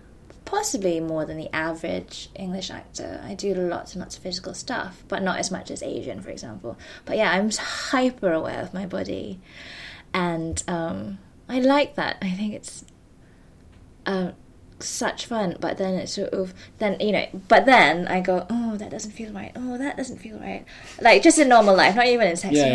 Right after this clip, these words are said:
Speaker 2: yeah.
Speaker 1: like, "Oh, God, ache. This aches and that's a bit tight." And I'm like, um, then, um, it's, it's, th-, yeah,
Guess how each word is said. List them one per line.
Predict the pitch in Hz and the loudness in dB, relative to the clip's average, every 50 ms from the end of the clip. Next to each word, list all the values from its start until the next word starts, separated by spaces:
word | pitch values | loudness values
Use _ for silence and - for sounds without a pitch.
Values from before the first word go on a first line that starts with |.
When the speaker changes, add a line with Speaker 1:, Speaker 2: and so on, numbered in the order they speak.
| 127 123 | 4 4
Speaker 2:
yeah. | 123 | 2
Speaker 1:
like, | 262 262 - | 2 0 0
"Oh, | |
God, | - - - 208 202 - | -4 -8 -8 -8 -6 -4
ache. | - 202 202 - - - - - - | -2 -2 -2 -2 -4 -8 -14 -12 -8
This | 214 202 190 | -8 -8 -6
aches | - - 190 - - - | -6 -6 -6 -6 -6 -8
and | 190 185 | -10 -8
that's | 185 185 - - - | -8 -8 -8 -8 -10
a | - | -10
bit | 202 - - | -10 -10 -10
tight." | - 196 190 190 190 | -10 -12 -12 -12 -12
And | 208 208 | -12 -12
I'm | 214 214 | -10 -12
like, | 214 - - | -12 -12 -12
um, | - - 208 208 - - - - - - - - - - - | -12 -12 -12 -12 -12 -16 -20 -18 -20 -20 -20 -20 -20 -8 0
then, | 240 233 233 226 226 226 233 226 - - - - - - - - - - - - - - - - - - - - | 4 6 6 6 4 0 -4 -6 -10 -16 -20 -20 -20 -20 -20 -20 -20 -20 -20 -20 -20 -20 -20 -20 -20 -20 -14 -10
um, | 220 208 202 196 185 185 185 190 202 208 220 - - - - - - - - - - - - - - - - - - - - - - - - - - - - - - - | -8 -6 -4 -4 -4 -6 -6 -8 -10 -12 -16 -18 -20 -20 -20 -20 -20 -20 -20 -20 -20 -20 -20 -20 -20 -20 -20 -20 -20 -20 -20 -20 -20 -20 -20 -20 -20 -20 -20 -20 -12 -8
it's, | 262 254 226 - - - - - - - - - | -8 -8 -8 -8 -10 -10 -10 -10 -12 -14 -12 -8
it's, | - 247 - - - - - - - - - - - - - - - - - - - - - - - - - - - - 240 | -8 -8 -8 -10 -14 -16 -16 -18 -20 -20 -20 -20 -20 -20 -20 -20 -20 -20 -20 -20 -20 -20 -20 -20 -20 -20 -20 -20 -18 -14 -10
th-, | 269 247 - - - | -8 -6 -4 -2 0
yeah, | 233 247 254 262 | 2 2 4 4